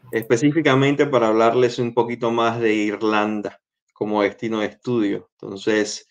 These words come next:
eh, estamos aquí para ayudarles, ya tienen todos nuestros datos, así es que el día de hoy, más que nada, vamos a ampliarle un poquito la información para que puedan tener mejor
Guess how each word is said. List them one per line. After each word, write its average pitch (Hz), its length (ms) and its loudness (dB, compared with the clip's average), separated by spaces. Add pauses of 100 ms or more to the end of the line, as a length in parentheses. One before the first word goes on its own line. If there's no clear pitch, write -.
(420)
eh, 101 560 2
estamos 110 360 0
aquí 107 140 -4
para 104 200 0
ayudarles, 135 680 2
ya 104 140 -8
tienen 104 260 -4
todos 117 180 2
nuestros 107 320 -4
datos, 135 400 2
así 117 200 -6
es 101 120 -8
que 107 380 -4 (380)
el 104 160 -4
día 117 140 6
de 123 40 8
hoy, 110 220 4
más 113 180 -2
que 113 120 -6
nada, 107 200 -2
vamos 110 280 -2
a - 20 -4
ampliarle 98 340 -4
un 104 120 -8
poquito 104 360 -10
la 101 80 -4
información 98 680 -4
para 101 180 -2
que 98 140 -12
puedan 95 280 -6
tener 92 400 -10
mejor 98 460 -4